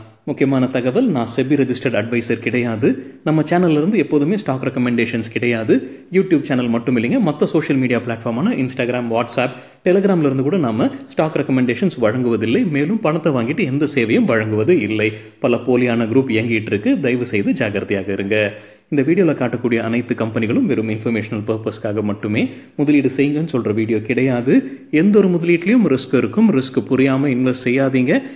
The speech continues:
ரிஸ்க் புரியலனா தயவு செய்து இன்வெஸ்ட்மெண்ட்டை தவிர்த்துருங்க. நம்ம ரூபி டிரைவர் சேனலை ஆதரிக்கிற அனைத்து நல்ல உள்ளங்களுக்கும் நன்றி. சில இண்டிவிஜுவல் ஸ்டாக்ஸ் மற்றும் செய்திகள் விரைவாக பார்க்கலாம்.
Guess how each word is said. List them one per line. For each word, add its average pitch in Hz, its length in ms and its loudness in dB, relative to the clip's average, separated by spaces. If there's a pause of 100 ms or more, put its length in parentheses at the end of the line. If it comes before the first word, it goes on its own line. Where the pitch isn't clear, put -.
(140)
ரிஸ்க் 143 360 2
புரியலனா 170 440 0
தயவு 127 260 0
செய்து 143 260 0
இன்வெஸ்ட்மெண்ட்டை 117 720 -2
தவிர்த்துருங்க. 104 720 0 (560)
நம்ம 120 220 2
ரூபி 123 260 2
டிரைவர் 113 260 0
சேனலை 110 360 -4 (120)
ஆதரிக்கிற 117 500 -2
அனைத்து 190 360 -2
நல்ல 113 220 0
உள்ளங்களுக்கும் 104 680 -2
நன்றி. 98 580 -4 (1600)
சில 151 280 -2
இண்டிவிஜுவல் 175 540 -2
ஸ்டாக்ஸ் 120 280 -4
மற்றும் 104 280 -4
செய்திகள் 107 440 -4
விரைவாக 101 500 -4
பார்க்கலாம். 104 680 -4